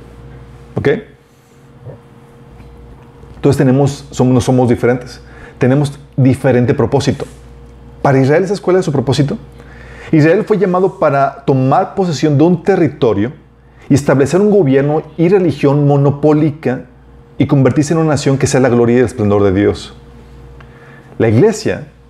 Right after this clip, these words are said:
en cambio, fue llamada a dispersarse por todas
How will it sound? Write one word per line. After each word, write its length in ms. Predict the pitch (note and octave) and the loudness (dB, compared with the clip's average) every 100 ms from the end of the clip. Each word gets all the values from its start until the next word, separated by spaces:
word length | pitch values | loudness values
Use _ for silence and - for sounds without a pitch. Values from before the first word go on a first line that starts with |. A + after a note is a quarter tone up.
| - - - - - - - - | -20 -20 -20 -20 -20 -20 -10 -4
en 140 | G#2 | -2
cambio, 240 | A#2 A2+ | 0 -2
fue 160 | A#2 A#2 | 0 0
llamada 420 | A#2+ A2+ A2+ A#2 - | 0 0 0 -2 -2
a 120 | A2 | 0
dispersarse 1000 | A2+ - - G2+ F#2 - A#2 B2+ C#3+ D3 | 0 -2 -4 -4 -4 -2 -2 -2 -6 -10
por 240 | C#3+ A2 | -6 -6
todas 400 | - A2+ B2 B2+ | 0 0 0 -2